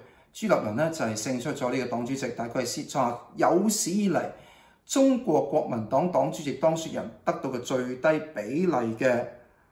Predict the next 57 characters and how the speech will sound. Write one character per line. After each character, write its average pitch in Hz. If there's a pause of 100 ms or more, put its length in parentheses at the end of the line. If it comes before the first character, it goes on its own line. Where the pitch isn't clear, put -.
(320)
即 156
係 - (280)
嘅 123 (460)
percentage， 147
百 131
分 117
比 104
嘅 117
一 -
個 104
選 113
票。 113 (540)
噉 151
啊， 139
大 135
家 139
睇 131
到 127
呢， 156 (440)
即 170
係 160
基 165
本 147
上 120
佢 120
嘅 120
弱 104
勢 120
嘅 117
領 104
袖。 110 (500)
噉 143
你 139
睇 131
到 127
呢， 143 (380)
呃， 101
即 -
係 113
張 156
亞 131
中 147
嗰 123
邊 123
呢， 123
就 117
相 131
當 120
囂 120
張。 117 (920)
大 156
局 156
去 170
分 202
析 202
呢， 202 (800)
中 269